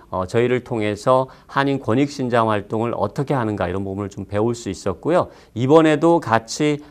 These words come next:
어, 케이에이지씨 워싱턴 행사에 참여하게 됐습니다. 그래서 계속해서, 어, 다, 디씨 행사뿐만 아니라 갔다 와서도 팔로우업을 통해서 저희들이 이 중서부 지역에서의 어떤 한인 권익신장 활동을 위해서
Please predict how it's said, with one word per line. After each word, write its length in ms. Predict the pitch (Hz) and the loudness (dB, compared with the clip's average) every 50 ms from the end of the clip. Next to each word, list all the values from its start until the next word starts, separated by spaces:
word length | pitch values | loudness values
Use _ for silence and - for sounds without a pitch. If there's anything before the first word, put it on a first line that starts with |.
| - | -10
어, 180 | - 87 87 92 | -6 -6 -6 -6
케이에이지씨 880 | 92 - 139 135 135 131 127 117 101 104 98 - - 123 123 95 - - - _ _ - | -6 -4 -2 0 2 2 0 0 -2 -4 -6 -6 -4 -2 -2 -2 -2 -6 -18 _ _ -4
워싱턴 420 | 104 107 117 - - 127 120 120 | -2 -2 -2 -2 -6 -6 -6 -4
행사에 300 | 110 104 98 95 110 107 | -4 -4 -4 -2 -4 -4
참여하게 540 | 104 - - - 165 170 160 143 131 113 110 | -4 -6 -8 -4 -2 0 0 0 0 0 -2
됐습니다. 540 | 90 90 80 - - - 87 82 80 95 92 | -4 -6 -8 -8 -10 -12 -10 -8 -6 -4 -4
그래서 320 | 87 87 90 - 110 107 - - - - - - | -4 -6 -6 -6 -6 -6 -8 -10 -20 -20 -20 -12
계속해서, 840 | - - 131 143 151 - 202 190 151 127 107 - - 151 139 - - - - _ _ - | -2 2 4 4 6 6 6 6 6 0 0 4 4 4 4 4 0 -8 -20 _ _ -8
어, 220 | 90 87 87 90 | -6 -6 -6 -6
다, 180 | - - 92 - - _ - - | -8 -10 -14 -14 -16 _ -20 -10
디씨 320 | - 117 120 117 - - | -6 -6 -6 -4 -4 -4
행사뿐만 600 | 131 127 131 139 131 127 - 135 135 135 127 117 101 | -2 -2 0 -2 -2 0 0 -2 0 2 2 0 0
아니라 460 | 87 90 92 90 107 135 175 185 - - | -2 -2 -2 2 2 2 2 2 -6 -16
갔다 360 | - - 98 - - 127 117 | -12 -12 -10 -4 0 2 2
와서도 420 | 101 87 87 87 - 110 101 117 113 | 4 2 0 0 -4 -6 -6 -4 0
팔로우업을 540 | 143 147 156 165 165 151 139 120 107 101 95 | 2 4 4 4 4 2 2 2 0 -2 -6
통해서 580 | - - 95 90 90 87 - - 139 120 - - - - - _ | -6 -8 -8 -8 -8 -8 -2 0 0 0 0 -2 -12 -20 -20 _
저희들이 640 | - - 107 104 104 92 104 104 117 123 127 127 - - _ _ - | -8 -4 -4 -4 -2 -4 -4 -4 -4 -4 -4 -6 -10 -20 _ _ -14
이 120 | 87 87 82 | -12 -12 -12
중서부 560 | - - 131 147 160 151 156 156 156 147 139 | -8 -4 -2 0 0 4 4 4 4 2 0
지역에서의 680 | 117 113 110 101 95 87 92 85 - 110 107 107 107 - | -2 0 0 0 0 -2 -4 -6 -4 -2 -2 -2 -2 -4
어떤 240 | 95 - - 113 104 | -6 -8 -8 -6 -4
한인 300 | 104 127 127 127 120 113 | -4 -4 -2 -2 -4 -4
권익신장 600 | - 104 104 107 101 - - - - 107 104 101 | -4 -4 -4 -4 -6 -8 -14 -10 -6 -6 -4 -4
활동을 440 | 110 127 131 131 131 123 117 110 95 | -4 -4 -4 -4 -4 -4 -4 -4 -4
위해서 460 | 87 90 87 87 - - 110 110 107 | -4 -6 -8 -8 -4 -4 -4 -4 -4